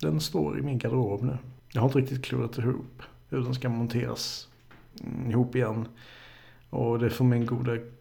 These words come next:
kamrat hjälpa till med någon dag kanske. Det är lite grann utanför, utanför mina referensramar. Jag är som sagt inte tekniskt lagd. Men, eh, alltså när man kommer över något sånt här unikt, eh, och, och det här är ju liksom en person som är oskyldig.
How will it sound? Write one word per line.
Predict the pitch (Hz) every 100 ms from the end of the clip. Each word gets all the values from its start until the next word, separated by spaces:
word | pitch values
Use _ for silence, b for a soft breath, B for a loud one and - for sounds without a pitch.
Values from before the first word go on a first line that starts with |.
| - - -
kamrat | - 131 127 123
hjälpa | 139 131 143
till | 131 170 151
med | 151
någon | 160 156 151
dag | 156 160
kanske. | - 170 127 165 165 B B B B B
Det | - 110
är |
lite | 110 123
grann | 101 104
utanför, | 104 101 123
utanför | 127 127 123
mina | 117 123 113
referensramar. | 107 131 117 113 110 104
Jag | 104 107
är |
som | - 104
sagt | 101 -
inte | 110 110
tekniskt | 120 107 113 -
lagd. | 110 104 120 - -
Men, | 117 117 117
eh, | 120 131 135 - - - - - -
alltså | 127 127
när | 120
man | 117 120
kommer | 127 120
över | 110
något | 113 113
sånt | 123 123
här | 143 131
unikt, | 120 139 113 - - - - - - -
eh, | - -
och, | - - - -
och | 127
det | 117
här | 117
är |
ju | 151 165
liksom | 110 - 110
en |
person | - - 127 - - 110 - 180 185 175 - - - - - - _ - - - - -
som | - 131 139
är | 127 127
oskyldig. | 165 - 131 110 -